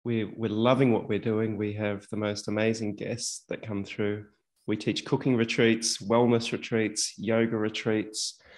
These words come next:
Uh, so yeah, it's really good. I've, I've been able to incorporate pretty much everything that I've learnt over the last thirty or more years in the, in the culinary space and the health space into, into one venue.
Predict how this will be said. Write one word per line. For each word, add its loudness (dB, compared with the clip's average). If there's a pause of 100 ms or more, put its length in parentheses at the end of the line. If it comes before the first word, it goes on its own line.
(280)
Uh, -4
so 2 (920)
yeah, 4
it's 0
really 6
good. 4
I've, 2
I've -6
been 2
able 2
to -4
incorporate -4 (540)
pretty 0
much 0
everything -4
that -4
I've -8
learnt -4 (500)
over -2
the -2
last -2
thirty -2
or -4 (280)
more 0
years 4
in 0
the, 0
in -2
the 2
culinary 2
space -2
and -4
the -4
health -2
space -4
into, -8 (480)
into 2
one 2
venue. 2